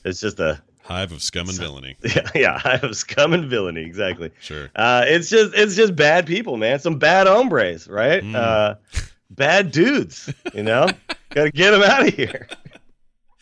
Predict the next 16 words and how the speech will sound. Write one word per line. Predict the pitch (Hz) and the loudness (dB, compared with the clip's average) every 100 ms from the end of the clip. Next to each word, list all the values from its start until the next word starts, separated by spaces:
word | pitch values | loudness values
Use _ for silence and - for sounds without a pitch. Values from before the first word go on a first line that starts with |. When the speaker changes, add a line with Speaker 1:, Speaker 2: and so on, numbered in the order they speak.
| - - 226 214 | -18 -12 -10 -6
Speaker 2:
Right. | 165 165 | 2 2
Speaker 1:
But | - | 6
they, | 185 185 | 6 8
uh, | 180 165 156 147 | 8 8 6 4
they, | 147 165 | -2 -2
they | 160 170 | 0 0
just, | 160 190 135 | 2 0 0
they're | 151 | 0
not, | 151 151 165 160 - | 2 4 4 0 -6
they're | 131 139 | -4 0
not | 151 214 | 0 0
nice | 127 131 190 95 | -2 -2 -2 -4
about | 107 113 110 | -6 -4 -4
the, | 107 | -6
like, | 120 120 | -4 -2
they, | 131 131 | 2 0